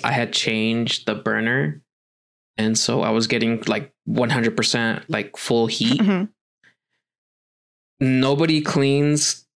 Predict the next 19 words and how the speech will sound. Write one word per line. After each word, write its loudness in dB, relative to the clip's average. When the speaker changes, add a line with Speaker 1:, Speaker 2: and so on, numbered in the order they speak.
Speaker 1:
the 0
walk 0
ring, -2
and 0
so 0
that -2
thing 0
was 0
just, 0
like, -2
super 0
Speaker 2:
Gross. 0
Speaker 1:
greasy, -2
like, -4
like, -4
burnt -2
grease -2
on -2
it. -6